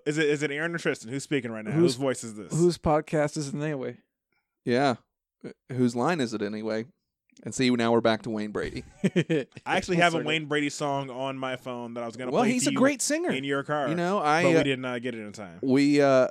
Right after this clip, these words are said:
Speaker 3: well, you should have, if you got a Wayne Brady song, you gotta get it out there.
Speaker 1: Yeah, that's my
Speaker 3: Okay,
Speaker 1: fault.
Speaker 3: so here's my question to you, Tristan. We've talked a little bit about Aaron's background. Now let's
Speaker 1: Sure.
Speaker 3: talk about what I know about your background.
Speaker 1: Go for it.
Speaker 3: Child prodigy. Tristan A. Smith, child prodigy.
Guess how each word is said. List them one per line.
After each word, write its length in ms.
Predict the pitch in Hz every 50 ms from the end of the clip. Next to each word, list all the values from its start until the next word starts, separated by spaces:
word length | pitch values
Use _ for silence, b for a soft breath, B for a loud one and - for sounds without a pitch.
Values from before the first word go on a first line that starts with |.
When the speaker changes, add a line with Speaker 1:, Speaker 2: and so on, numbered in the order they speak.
| - _
Speaker 3:
well, 260 | - 120 117 139 165
you 120 | 156 135
should 160 | - - 143 139
have, 140 | 139 143 147 156 _ -
if 120 | 127 - -
you 100 | 123 131
got 180 | 143 160 170
a 60 | 170 151
Wayne 260 | 151 160 156 151 147
Brady 300 | 151 160 180 175 165 160
song, 280 | - 170 175 185 165
you 60 | 143 123
gotta 220 | 135 139 139 139
get 160 | 139 139 131
it 80 | 127 135
out 200 | 135 151 160 -
there. 260 | 110 - - - - -
Speaker 1:
Yeah, 320 | 104 107 104 107 104 107 107
that's 160 | 107 107 110
my 120 | 110 117
Speaker 3:
Okay, 220 | 127 - - 139 117
Speaker 1:
fault. 40 | 107
Speaker 3:
so 120 | - - 131
here's 240 | 156 156 156 156
my 140 | 156 147 139
question 480 | - - 131 120 110 - - 110 107 - -
to 100 | - -
you, 160 | 120 135 139 131
Tristan. 460 | - - 101 104 - - 113 110 110
We've 120 | 113 110
talked 260 | - 127 127 120 - 123
a 20 |
little 220 | 117 113 113 117 113
bit 160 | 110 107 104
about 280 | 104 104 98 95 -
Aaron's 300 | 101 117 120 117 117 117
background. 500 | - - 113 110 - - 117 117 117 117
Now 100 | 117 117
let's 180 | 120 127 131 -
Speaker 1:
Sure. 100 | - 151
Speaker 3:
talk 160 | 143 135 -
about 260 | 143 139 139 127 - - _
what 160 | 139 139 135
I 120 | 135 143 143
know 180 | 143 147 147
about 220 | 143 147 147 143 147
your 160 | 156 165 165
background. 520 | 143 110 - - - 71 60 57 - - - _ _ - -
Speaker 1:
Go 200 | 90 110 107 107
for 100 | - -
it. 40 | -
Speaker 3:
Child 420 | 214 214 208 208 208 214 208 -
prodigy. 640 | - 185 185 185 185 185 170 - 135 123 107 101 - 87 _ _ _ _ _ _ _ _ _ _ _ _ _ _ _ _ _ _ _
Tristan 480 | - 156 156 151 - - 165 165 160 -
A. 180 | - 143 147 147
Smith, 440 | - - 151 139 127 113 - -
child 380 | - - 135 131 135 139 131 -
prodigy. 520 | 139 135 131 123 120 110 110 101 95 104